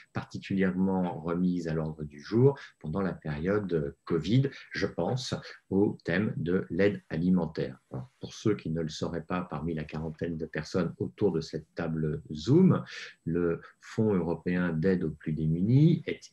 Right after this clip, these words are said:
historiquement, ceci a beaucoup bougé depuis, mais est historiquement une sorte de démembrement de la politique agricole agricoles communes, mais c'est simplement pour dire que c'est surtout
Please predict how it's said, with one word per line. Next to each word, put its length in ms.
historiquement, 1200
ceci 300
a 20
beaucoup 340
bougé 360
depuis, 460
mais 200
est 180
historiquement 920
une 140
sorte 400
de 160
démembrement 720
de 60
la 80
politique 440
agricole 280
agricoles 160
communes, 340
mais 60
c'est 120
simplement 420
pour 260
dire 360
que 260
c'est 380
surtout 600